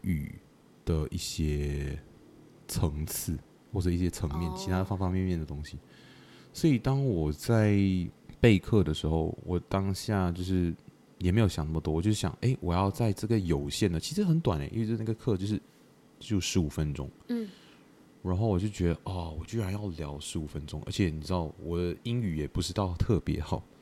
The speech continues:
Speaker 2: 嗯。
Speaker 1: 然后我还要教导那些母语为英语的人，然后要让他们听懂，然后还要可能允许他们提问之类的。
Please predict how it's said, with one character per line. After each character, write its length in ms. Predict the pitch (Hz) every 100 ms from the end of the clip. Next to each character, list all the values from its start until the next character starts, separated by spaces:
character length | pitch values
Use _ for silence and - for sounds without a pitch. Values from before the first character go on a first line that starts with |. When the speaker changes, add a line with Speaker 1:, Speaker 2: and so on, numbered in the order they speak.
| - -
Speaker 2:
嗯。 100 | 214
Speaker 1:
然 100 | 95
后 80 |
我 100 | 98 85
还 100 | 82
要 120 | 92
教 180 | - 87
导 140 | 82
那 80 | 76
些 240 | 85 82 73 - 87
母 220 | 87 107
语 260 | 98 78 76
为 240 | 80 80 85
英 200 | 98 95
语 160 | 87 76
的 240 | 76 71 - - 80
人， 200 | 82 71 73 87 - - - - -
然 80 | 82
后 80 | 87
要 80 |
让 80 | 95
他 80 | 92
们 80 | 85
听 260 | - 90 90
懂， 140 | - -
然 100 | 82
后 100 | 80
还 120 | 87 85
要 240 | 80 82 - - _ -
可 100 | 85
能 120 | 80
允 180 | 85 95
许 80 | 98
他 120 | 85
们 120 | 80
提 240 | - 73 85
问 180 | 87 76
之 160 | -
类 140 | 82
的。 100 | 76